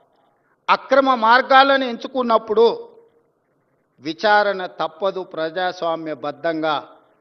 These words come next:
డాక్టర్ బాబాసాహెబ్ అంబేద్కర్ గారు ఇచ్చిన రాజ్యాంగమే అది. ఒకసారి హోదాకు వస్తే ఏ నేరాలు చేసినా ఆ నేరాలను వి-, విచారించకూడదని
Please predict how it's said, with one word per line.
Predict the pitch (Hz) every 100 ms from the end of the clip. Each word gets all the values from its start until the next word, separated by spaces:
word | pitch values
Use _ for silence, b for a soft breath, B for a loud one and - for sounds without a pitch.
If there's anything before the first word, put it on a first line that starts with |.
| _
డాక్టర్ | 139 147 147 151
బాబాసాహెబ్ | 123 143 160 202 202 202 190 175 151
అంబేద్కర్ | 139 156 214 214 196
గారు | 185 175 165
ఇచ్చిన | 165 - 151
రాజ్యాంగమే | 123 131 143 151 208 226 240 254 262
అది. | 226 196 - - _ _ _ _ _ _ _ _ _ _ _ _ _ _ _ _ _ 117
ఒకసారి | 127 180 202 226 233
హోదాకు | 202 202 220 220 226
వస్తే | 208 226 202
ఏ | 175 220
నేరాలు | 220 220 247 262
చేసినా | 262 240 247 233 233
ఆ | 220
నేరాలను | 208 202 214 214 208
వి-, | 170 - _ _ _ _ _ _ -
విచారించకూడదని | 139 190 214 220 214 208 185 190 180 175 175 170